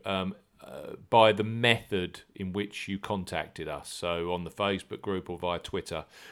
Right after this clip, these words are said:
we will get back to you with some calm kind of answer over the next twelve, eighteen hours, something like that. So bear with us, please. But thank you for all the questions that you did ask.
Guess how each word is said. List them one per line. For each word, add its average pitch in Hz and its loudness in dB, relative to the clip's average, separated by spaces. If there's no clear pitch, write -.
we 117 6
will 117 4
get 113 -2
back 110 -4
to - -8
you 104 -2
with 101 -6
some 107 -2
calm 101 0
kind 104 0
of 98 -4
answer 98 -2
over 85 -8
the 92 -10
next - -10
twelve, 90 -2
eighteen 92 -4
hours, 80 -4
something 85 -6
like 82 -4
that. 80 -10
So 95 -6
bear 98 0
with 82 -4
us, 73 -12
please. 76 -10
But - -4
thank 117 2
you 107 0
for 107 -2
all 98 0
the 95 -2
questions 92 -2
that 92 -6
you 85 -10
did 107 6
ask. 85 0